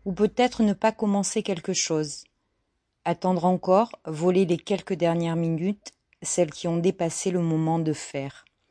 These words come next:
Minute trois. Le feu est toujours rouge en bas de la côte, même quand les rues sont vides. Rouge comme la couleur de la colère sur des joues, rouge comme le bord des yeux après les larmes.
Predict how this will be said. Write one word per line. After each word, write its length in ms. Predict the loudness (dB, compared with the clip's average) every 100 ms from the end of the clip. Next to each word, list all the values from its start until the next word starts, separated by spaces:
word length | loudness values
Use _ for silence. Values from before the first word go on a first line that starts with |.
| _ _ _ _ _ -2
Minute 460 | 4 6 6 2 -18
trois. 300 | -16 -6 -6 -6 _ _ _ _ _ _ -2
Le 140 | 0
feu 220 | 2 4
est 100 | 4
toujours 380 | 2 -2 0 0
rouge 420 | -2 -2 0 2
en 80 | 0
bas 160 | 2 0
de 120 | 0
la 120 | -4
côte, 560 | -4 -6 -8 -8 -18 -18 _ _
même 240 | 0 2 2
quand 160 | 2
les 140 | 2 2
rues 120 | 0
sont 240 | -4 -4
vides. 460 | -4 -4 -8 -8 -12 _ _ _ _ -8
Rouge 460 | 2 4 4 0 -6
comme 200 | -2 0
la 120 | 2 0
couleur 320 | 0 0 2
de 80 | 4
la 140 | 2
colère 400 | 2 2 2 2
sur 200 | -2 -2
des 180 | 0 0
joues, 260 | 0 -4 -6 _ -20 -20 -20 -16
rouge 480 | 2 4 6 4 0 -8 -6
comme 260 | -2 2
le 100 | 2
bord 260 | 2 2 2
des 300 | 2 2 4
yeux 120 | 4
après 300 | 4 0 -4
les 120 | -2
larmes. 420 | 2 2 2 -2